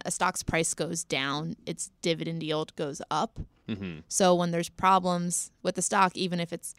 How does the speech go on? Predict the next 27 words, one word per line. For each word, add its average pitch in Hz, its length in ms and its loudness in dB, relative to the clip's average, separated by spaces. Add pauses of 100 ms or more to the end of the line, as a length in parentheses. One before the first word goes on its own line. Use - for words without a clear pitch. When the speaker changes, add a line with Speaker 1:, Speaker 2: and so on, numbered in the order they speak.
Speaker 1:
not 185 220 -8
fair, 180 200 -2
even 175 220 -6
if 175 140 -10
it's - 80 -6
just, 180 160 -6
like, 175 120 -8
the 202 80 -6
economy 220 640 0
in 196 100 0
general, 185 520 0
the 175 100 0
dividend 180 460 2
is 175 200 -6
gonna - 200 -4
go 90 160 0
up. - 180 -2
So 190 80 2
it's 180 120 0
up 180 120 0
to - 100 -4
you 180 120 0
to 170 100 -2
decide 180 380 -2
whether 175 280 -4
or - 60 -4
not 175 260 -6